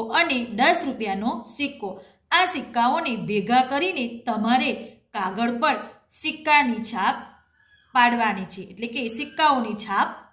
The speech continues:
પાડવાની છે, બરાબર? કેવી રીતે? કાગળ પર સિક્કાની છાપ પાડવાની છે, એની સમજ પડી ને? પડી ને? તો મિત્રો, તમારે તમારી જાતે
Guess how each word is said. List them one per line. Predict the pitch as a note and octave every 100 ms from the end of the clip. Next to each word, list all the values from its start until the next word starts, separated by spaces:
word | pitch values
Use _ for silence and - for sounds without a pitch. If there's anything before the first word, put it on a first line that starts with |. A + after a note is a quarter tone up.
| _ -
પાડવાની | A3+ A3+ G#3+ G3+ F3+
છે, | - F3+ - _ _ F#3+
બરાબર? | F#3 G#3 A#3 D#4 - - _ _
કેવી | G3+ F#3+ G#3+
રીતે? | A#3+ A#3+ B3 - - _ _ _ -
કાગળ | G#3+ G#3 B3 A#3
પર | D#4 A#3+
સિક્કાની | - - G3+ - A#3+ B3
છાપ | B3 C4+ B3+ B3 -
પાડવાની | G#3 G3 A3+ A#3 B3
છે, | D4+ B3+ -
એની | A3 A#3+
સમજ | A#3 A#3 A3 - - - _ -
પડી | F#3+ C4+ G#4+
ને? | E4+ A3 - _ _ _ _ _
પડી | G3+ B3+
ને? | E4+ - -
તો | A3
મિત્રો, | B3 F4 C4
તમારે | A#3 - F#3+ G3 D#4+ E4
તમારી | C#4 G#3 G#3+ G#3
જાતે | G3 D#4+ D#4